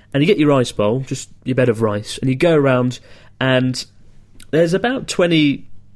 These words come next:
shopkeepers dotted around, all waiting for you to walk past. And they're all selling different things, like someone's selling mackerel, someone's selling tuna, someone's selling squid.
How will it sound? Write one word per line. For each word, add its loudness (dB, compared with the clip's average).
shopkeepers -2
dotted -2
around, 0
all 0
waiting 0
for -6
you 0
to -12
walk -2
past. -6
And 0
they're 4
all -2
selling 2
different 0
things, 0
like -4
someone's 0
selling -2
mackerel, -2
someone's -4
selling -4
tuna, 0
someone's -6
selling -8
squid. -2